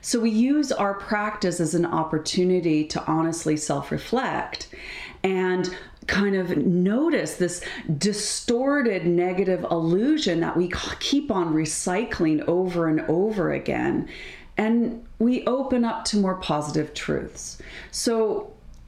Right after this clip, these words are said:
this self-honesty opens us to being more humble, compassionate, as well as regaining our serenity. And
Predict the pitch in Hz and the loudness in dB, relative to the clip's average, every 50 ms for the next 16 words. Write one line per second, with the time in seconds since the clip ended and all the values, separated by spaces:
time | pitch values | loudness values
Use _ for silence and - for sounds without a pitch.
0 | - - 185 220 247 247 247 - - - 262 247 254 233 233 - - 202 208 220 | -2 0 2 2 2 2 0 -2 -2 -2 0 0 0 0 0 0 0 0 2 2
1 | 226 226 220 202 - - - 165 160 151 156 147 151 160 - - - - - - | 2 0 0 -2 -4 -4 -2 -2 0 0 0 0 0 -2 -4 -6 -8 -12 -16 -20
2 | - - - - 202 220 233 - - 226 220 202 190 - - - 165 180 175 160 | -20 -10 -4 -2 0 0 0 2 2 2 2 2 0 0 -2 -2 -2 -2 -2 -2
3 | 160 156 - - - - - - - - - - 208 190 196 202 196 196 196 196 | -4 -4 -4 -4 -6 -6 -8 -12 -16 -12 -4 -2 -2 0 2 2 2 4 4 4
4 | 185 175 165 156 156 - - 165 151 156 160 196 233 254 240 247 - - 175 165 | 4 2 2 0 0 -2 0 0 0 2 2 2 0 0 -2 -2 -2 0 0 0
5 | - - - 165 156 165 160 - - 208 226 254 277 - - 185 170 175 175 180 | 0 0 0 0 0 0 -2 0 2 2 2 2 0 0 -2 -2 0 0 2 2
6 | 185 190 190 190 180 180 - - - - - 190 196 175 151 165 180 185 202 226 | 2 2 2 0 0 -2 -6 -10 -6 -2 0 0 0 2 2 2 2 4 4 4
7 | 247 254 247 240 - - 165 165 160 - - 170 151 151 147 143 147 143 123 - | 4 4 4 4 2 0 0 0 -2 -2 -2 -2 0 0 2 2 2 0 0 -2
8 | - 156 175 185 185 - - - - - - - - - - - - 220 220 220 | -2 -2 -2 -2 -4 -8 -14 -18 -18 -18 -18 -18 -18 -18 -6 -2 0 0 2 2
9 | 220 226 226 214 - | 2 0 0 -2 -2